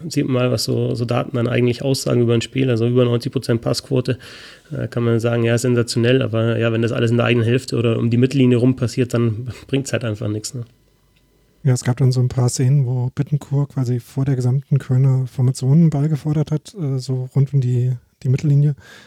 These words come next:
Speaker 2: Das fand ich dann eher ein Symptom dafür, dass halt alles andere, äh, an Aufbau fehlt.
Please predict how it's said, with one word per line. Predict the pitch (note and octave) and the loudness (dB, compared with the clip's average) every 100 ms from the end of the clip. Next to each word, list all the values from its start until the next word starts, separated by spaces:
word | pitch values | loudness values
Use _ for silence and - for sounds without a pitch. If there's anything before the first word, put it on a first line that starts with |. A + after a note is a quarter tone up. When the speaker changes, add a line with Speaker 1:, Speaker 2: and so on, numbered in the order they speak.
| _ - | _ -6
Speaker 2:
Das | B2+ - | -6 -4
fand | - C3+ | 0 0
ich | C#3 | 0
dann | C3+ | -2
eher | C#3+ C#3 | 2 4
ein | C3+ | 4
Symptom | C3+ B2 C#3 C3+ | 2 0 2 2
dafür, | C3+ C3+ | 2 -2
dass | C3 B2 | -6 -6
halt | A#2+ | -6
alles | B2+ B2 - | -6 -6 -4
andere, | C#3+ B2 B2 A#2+ B2+ E3 B2 B2 C3+ - | -2 0 0 0 -2 -4 -4 -6 -8 -6
äh, | |
an | B2+ | -4
Aufbau | C3+ - B2 | -4 -6 -8
fehlt. | - A#2 A#2 | -6 -6 -8